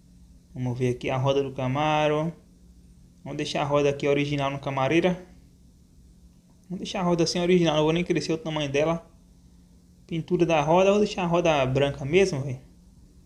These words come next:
A cor do Camaro, vou deixar o Camaro vermelho, ó. Deixa esse tom de vermelho. Aqui é o Insulfilme, né? Cem por cento, véi. Neon, não quero colocar neon.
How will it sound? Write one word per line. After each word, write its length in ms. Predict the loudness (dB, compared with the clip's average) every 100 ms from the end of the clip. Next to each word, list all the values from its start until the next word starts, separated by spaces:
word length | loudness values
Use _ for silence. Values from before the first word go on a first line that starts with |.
| -20 -20 -20
A 120 | -14 -10
cor 260 | 0 2
do 100 | 2
Camaro, 580 | 0 0 0 2 2 2
vou 140 | 0
deixar 220 | -4 -4 -6
o 40 |
Camaro 320 | -4 -2 -2
vermelho, 680 | 2 2 2 0 2 2 -2
ó. 140 | -6 -18 -20 -20 -20 -20 -20 -20 -20 -20 -20 -20 -20 -20 -14
Deixa 180 | -10 -8
esse 160 | -4 -2
tom 140 | -2
de 100 | 0
vermelho. 720 | 0 0 4 4 6 4 2 -4 -16 -18 -16 -16 -14 -16 -20 -20 -20 -20 -20 -14
Aqui 480 | -12 -12 -6 0 2
é 260 | 2 0 -4 -16 -20 -20 -20 -20 -20 -20 -14
o 180 | -8 -8
Insulfilme, 680 | -4 0 0 0 -2 0 2
né? 180 | 0 -4 -20 -20 -20 -20 -20 _
Cem 300 | -18 -10 -8
por 160 | -8 -10
cento, 460 | -8 -4 -4 -2
véi. 260 | -2 -4 -8 -20 -20 _ _ _ -20 -18
Neon, 440 | -6 -2 0 0 0
não 100 | 0
quero 180 | 0 0
colocar 340 | 0 0 -2
neon. 340 | 0 2 2